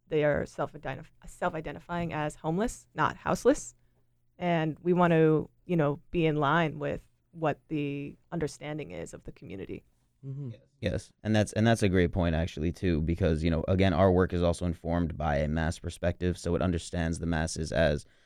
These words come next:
Speaker 3: you know, the <laughs> makers of history, um, you know, the people who ultimately need to lead, uh, the charge for revolutionary change. So also just simply understanding where they're coming from, how they identify,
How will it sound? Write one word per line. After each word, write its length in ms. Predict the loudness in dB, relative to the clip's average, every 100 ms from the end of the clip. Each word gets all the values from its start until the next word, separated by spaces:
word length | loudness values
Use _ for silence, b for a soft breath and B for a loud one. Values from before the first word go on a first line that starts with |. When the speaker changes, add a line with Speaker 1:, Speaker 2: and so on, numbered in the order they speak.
| b
Speaker 3:
you 80 | -6
know, 160 | -4 -4 -4
the 180 | -6 -6
<laughs> 60 | _
makers 460 | -2 2 2 2 0
of 100 | 4
history, 540 | 2 2 -6 -6 -6
um, 260 | -6 -4 -4
you 80 | -2
know, 160 | -2 -4
the 360 | 0 0 0 -4 _ _ _
people 260 | 0 0 2
who 100 | 2
ultimately 420 | 0 0 0 2
need 200 | 2 2
to 100 | -2
lead, 600 | -4 0 2 4 4 2 -2
uh, 200 | -2 -2
the 120 | -4
charge 360 | -2 0 0 -2
for 200 | -4 0
revolutionary 580 | 0 0 -4 -4 -4 -4
change. 340 | -4 -4 -4
So 100 | 0
also 320 | 2 4 2
just 260 | 0 0 -2
simply 380 | -4 -2 -2 -2 b b b -2
understanding 600 | -2 0 2 4 4 4
where 200 | 4 4
they're 200 | 4 2
coming 280 | 0 -2
from, 220 | 0 0 0
how 140 | 0
they 180 | 0 2
identify, 800 | 2 2 -2 -2 2 4 2